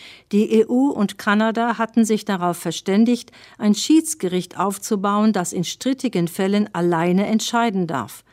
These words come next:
Vor allem Belgien sah dadurch die Autonomie der Rechtsordnung der Europäischen Union gefährdet. Diese Bedenken haben die Luxemburger Richter heute zerstreut.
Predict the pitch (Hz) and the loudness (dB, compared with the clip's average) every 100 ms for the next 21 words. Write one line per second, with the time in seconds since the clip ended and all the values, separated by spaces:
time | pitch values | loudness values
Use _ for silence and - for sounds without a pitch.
0 | - - - 220 - 226 247 226 202 233 | -20 -20 -8 -4 0 2 6 6 4 2
1 | 254 196 185 185 180 185 208 233 226 233 | 2 0 0 0 -2 0 0 0 -2 -4
2 | - 202 196 208 202 208 220 208 202 226 | -2 -2 0 2 4 4 4 0 0 -2
3 | - - - 175 170 175 175 175 175 175 | -4 -8 -4 -2 0 0 0 -2 -2 -2
4 | 208 202 202 208 202 185 175 175 190 190 | 0 0 0 -2 2 2 2 0 0 -2
5 | 220 220 165 - - _ - - - - | -2 0 -2 -8 -12 _ -20 -20 -20 -6
6 | 180 175 175 180 175 208 254 262 233 220 | -2 2 2 2 2 2 4 4 2 2
7 | 233 233 226 220 220 - 214 214 220 226 | 2 2 2 2 0 0 2 2 2 2
8 | 196 175 - 190 180 165 175 165 - 226 | 0 -4 -2 0 0 0 -2 -2 -2 -2
9 | - - 165 147 - | -4 -2 -2 -2 -8